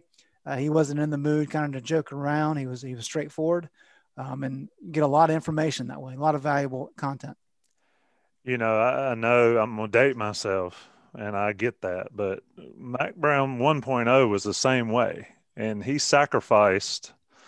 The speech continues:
Speaker 2: uh, a average season for two bad ones by
Speaker 1: Correct.
Speaker 2: cleaning out the closet, and, and he did that. Um, I knew guys on that team. I knew guys that had played a lot, uh, before Mack had gotten there, and he flat out ran 'em off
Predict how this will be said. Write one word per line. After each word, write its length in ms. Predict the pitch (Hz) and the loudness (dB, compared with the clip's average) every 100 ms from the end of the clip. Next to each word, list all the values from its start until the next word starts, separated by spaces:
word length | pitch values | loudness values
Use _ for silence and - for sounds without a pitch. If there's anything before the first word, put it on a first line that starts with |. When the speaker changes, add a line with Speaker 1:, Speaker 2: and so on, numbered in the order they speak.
| - - _ - | -20 -20 _ 0
Speaker 2:
uh, 360 | 107 104 104 - _ _ _ - | 4 6 4 0 _ _ _ -4
a 100 | 113 87 _ - 131 - | -4 -4 _ -14 -14 0
average 460 | 127 143 123 113 - | 4 6 4 2 2
season 560 | - 147 139 107 95 | 4 6 6 2 -4
for 240 | 98 104 92 | -6 -4 -2
two 220 | - 143 | 0 2
bad 340 | 113 113 104 | 6 6 6
ones 460 | 87 85 - - - _ - | 2 -12 -12 -12 -14 _ -2
by 160 | 104 101 | 0 2
Speaker 1:
Correct. 80 | |
Speaker 2:
cleaning 380 | - 123 113 104 | 2 0 0 0
out 180 | 104 104 | 0 0
the 80 | 104 | -2
closet, 500 | - 104 92 82 - _ _ - | 0 2 2 -2 -14 _ _ -12
and, 160 | 101 - | -10 -8
and 180 | 101 | -6
he 120 | 101 123 | -6 -2
did 300 | 123 113 101 | 2 2 4
that. 320 | 110 104 - _ - - - _ - | 4 4 0 _ -20 -20 -20 _ -8
Um, 160 | 104 98 | -4 0
I 100 | 117 | 2
knew 180 | 131 | 4
guys 300 | 139 110 98 | 6 6 6
on 120 | 95 90 | 0 -6
that 180 | 90 | -8
team. 280 | - 87 90 | -10 -10 -10
I 60 | 90 | -6
knew 160 | 110 | -4
guys 360 | 110 110 107 98 | 2 4 4 4
that 180 | 113 104 | 0 0
had 160 | 107 | -4
played 260 | - 127 127 | 0 0 2
a 40 | |
lot, 540 | 110 120 135 - - - _ _ _ _ _ _ _ 110 | 2 4 4 2 -6 -20 _ _ _ _ _ _ _ -4
uh, 100 | 110 | -2
before 380 | 104 - 120 | -2 0 2
Mack 280 | 117 120 117 | 4 4 2
had 120 | 117 | 0
gotten 360 | 127 147 143 110 | 2 2 2 -4
there, 260 | 98 92 98 | -6 -8 -10
and 140 | 98 | -10
he 80 | 110 | -10
flat 300 | 113 135 139 | -2 2 4
out 180 | 139 123 | 4 2
ran 220 | 127 131 | 0 -2
'em 100 | 123 | -2
off 460 | 127 - - - | -6 -8 -14 -20